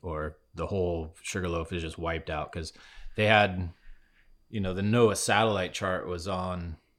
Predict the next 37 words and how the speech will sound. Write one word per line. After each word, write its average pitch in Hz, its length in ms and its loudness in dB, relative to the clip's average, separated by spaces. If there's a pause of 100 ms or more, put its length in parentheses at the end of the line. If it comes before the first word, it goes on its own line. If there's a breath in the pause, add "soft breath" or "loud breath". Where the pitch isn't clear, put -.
(140)
you 95 160 -6
know, 82 220 -10 (220)
the 80 260 -8 (140)
online, 98 500 0
and 87 120 -6
they 95 160 -2
blocked 90 540 0
out 92 340 -4 (1000)
from 90 520 -4
Big 110 200 4
Coppet 98 400 2
all 92 160 0
the 95 60 -2
way 92 120 -2
to 87 80 -4
Marathon. 85 640 -6 (1000)
It - 20 -4
was 90 140 -6
blocked 87 340 -6
out. 71 220 -8 (960)
So 101 140 -4
we 113 120 4
didn't 101 140 4
know 87 100 -2
if 85 80 -8
we 104 80 -4
had 85 120 -2
a 76 60 -6
house 85 320 -4
to 90 80 -10
go 87 140 -6
back 82 280 -8
to 92 120 -4
or 80 160 -6
what. 82 260 -10 (360)
It 92 40 -8
was, 87 220 -8